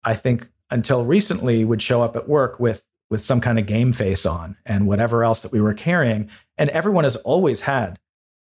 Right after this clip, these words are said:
a whole sack of, of worries and concerns on their back. And they just kinda sort of tuck it under their shirt and come in and, and, and act like everything is okay.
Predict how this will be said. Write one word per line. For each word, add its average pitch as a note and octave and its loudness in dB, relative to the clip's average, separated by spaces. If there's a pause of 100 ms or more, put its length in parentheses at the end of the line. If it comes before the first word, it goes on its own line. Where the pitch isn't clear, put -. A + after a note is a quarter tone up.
(160)
a A#2+ 4
whole C#3+ 0 (240)
sack - -2
of, A2 0
of G#2 -2
worries B2+ 2
and G#2+ -2
concerns A#2 2
on G#2 0
their G2+ 2
back. A#2 -2 (320)
And F#2+ 0
they G#2 2
just A2+ 0
kinda G#2+ -2
sort G2+ -4
of F2 -8
tuck - -4
it A2 0
under G#2 2
their G2 0
shirt - -2
and G#2 -2
come G2+ 2
in G2+ 2
and, F#2+ -4
and, G2 -2
and G#2 2
act G#2+ -2
like G#2+ 0
everything G2+ 2
is G2+ 0
okay. A2 0